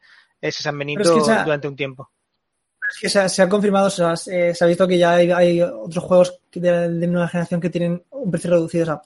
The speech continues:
Speaker 2: no tienen ochenta, me refiero, tienen a lo mejor setenta euros, que es lo que tienen normalmente, ¿no? Hay otros juegos, por ejemplo, eh, el Assassin's Val-, el Assassin's Creed Valhalla, ¿cuánto va a costar? Setenta, ¿no?
Speaker 1: Lo mismo de siempre. O sea,
Speaker 2: Sí,
Speaker 1: Cyberpunk,
Speaker 2: yo
Speaker 1: Assassin's Creed Valhalla,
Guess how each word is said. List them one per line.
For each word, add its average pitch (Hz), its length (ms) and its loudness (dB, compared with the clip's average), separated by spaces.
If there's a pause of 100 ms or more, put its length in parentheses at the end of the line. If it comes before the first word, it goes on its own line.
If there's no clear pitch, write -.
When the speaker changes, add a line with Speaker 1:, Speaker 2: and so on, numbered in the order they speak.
Speaker 2:
no 185 100 2
tienen 185 200 2
ochenta, 175 340 0
me 160 60 -6
refiero, 165 200 0
tienen 170 140 2
a - 20 -2
lo - 40 -4
mejor 175 120 -2
setenta 165 380 0
euros, - 340 -8 (100)
que 160 120 -12
es 156 40 -6
lo 156 80 -6
que 156 120 -6
tienen 156 200 -8
normalmente, 160 400 -10
¿no? 175 160 -10 (920)
Hay 180 100 6
otros 170 180 6
juegos, 170 240 6
por 165 80 -2
ejemplo, 165 240 0
eh, 165 280 0
el 190 120 2
Assassin's 214 280 2
Val-, 196 200 2 (160)
el 196 300 -2
Assassin's 190 280 -4
Creed 180 140 -4
Valhalla, 190 340 2
¿cuánto 175 200 -2
va 170 40 0
a 165 40 -2
costar? - 280 -10
Setenta, 170 400 -2
¿no? 214 180 -12 (840)
Speaker 1:
Lo 170 120 -2
mismo 170 180 0
de 147 60 0
siempre. 131 460 -8
O - 440 -20
sea, 147 260 0
Speaker 2:
Sí, 156 100 0
Speaker 1:
Cyberpunk, 180 340 6
Speaker 2:
yo 180 60 2
Speaker 1:
Assassin's 156 320 -2
Creed 151 140 -8
Valhalla, 170 440 0